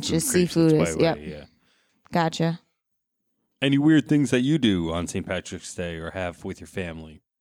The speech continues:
Speaker 1: No, my family, uh, a lot of them go to the parade or are parade goers. Um, some of them have parties at the, have house parties instead so that they don't have to fight the crowds,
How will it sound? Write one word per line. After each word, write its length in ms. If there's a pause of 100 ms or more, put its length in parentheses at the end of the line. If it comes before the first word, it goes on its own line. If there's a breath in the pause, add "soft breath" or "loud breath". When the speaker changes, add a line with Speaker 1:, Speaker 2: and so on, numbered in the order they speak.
(680 soft breath)
Speaker 1:
No, 360
my 220
family, 500
uh, 320 (480 loud breath)
a 80
lot 200
of 140
them 480
go 200
to 120
the 80
parade 480
or 220
are 40
parade 520
goers. 580 (680 soft breath)
Um, 260
some 220
of 80
them 140
have 160
parties 460
at 240
the, 140 (100)
have 280
house 240
parties 440
instead 560
so 160
that 160
they 120
don't 180
have 200
to 200
fight 280
the 80
crowds, 640